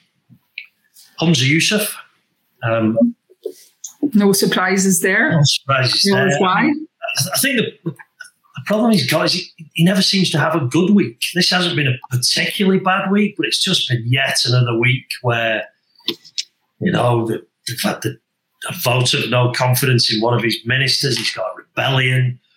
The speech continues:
Speaker 1: from one of you know, the most popular M S Ps in, in the party. Uh, he's got the S N P Independence Conference this weekend. And then we got the agenda, and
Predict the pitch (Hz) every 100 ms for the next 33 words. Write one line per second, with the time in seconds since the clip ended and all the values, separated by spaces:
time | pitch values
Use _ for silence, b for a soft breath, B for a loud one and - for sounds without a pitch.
0 | _ - 123 110 104 101 _ _ _ 131
1 | 120 110 101 - - _ - 110 120 113
2 | 110 107 - 123 120 123 117 117 113 110
3 | - 123 117 110 107 107 127 - 117 -
4 | - - 131 139 127 - 135 127 _ _
5 | _ _ _ _ _ 117 110 107 98 95
6 | 110 107 - - 110 - - - - -
7 | _ _ - _ _ 131 120 127 - 147
8 | 127 123 131 127 123 139 143 123 - 151
9 | 170 170 165 - 170 165 - 170 - 175
10 | 165 - 180 175 202 190 190 - B B
11 | B - 123 123 120 113 147 120 113 98
12 | 127 143 139 113 127 - _ _ - 120
13 | 110 120